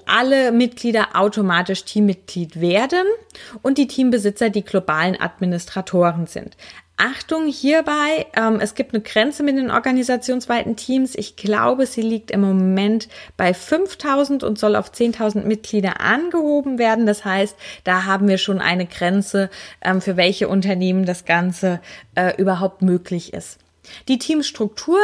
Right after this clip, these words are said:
wenn es jetzt ein Unternehmensteam ist, um Informationen allgemein zu tauschen, also so ein kleines Social Intranet beispielsweise,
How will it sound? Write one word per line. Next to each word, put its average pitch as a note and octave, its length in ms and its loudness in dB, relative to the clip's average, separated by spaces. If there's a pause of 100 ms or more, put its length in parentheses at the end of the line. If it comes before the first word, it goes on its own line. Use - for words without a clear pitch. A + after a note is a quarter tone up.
(320)
wenn C4 180 0
es D4+ 100 -4
jetzt B3+ 160 -2
ein G#3 160 0
Unternehmensteam A3 800 0
ist, - 280 -4
um A#3+ 240 2
Informationen G#3 720 0
allgemein F#3 500 2
zu F3 120 -12
tauschen, D3+ 500 -6
also C4+ 220 2
so A#3+ 180 -2
ein G3+ 100 2
kleines F#3+ 440 0
Social E3+ 280 -2
Intranet E3 600 -6
beispielsweise, - 840 -8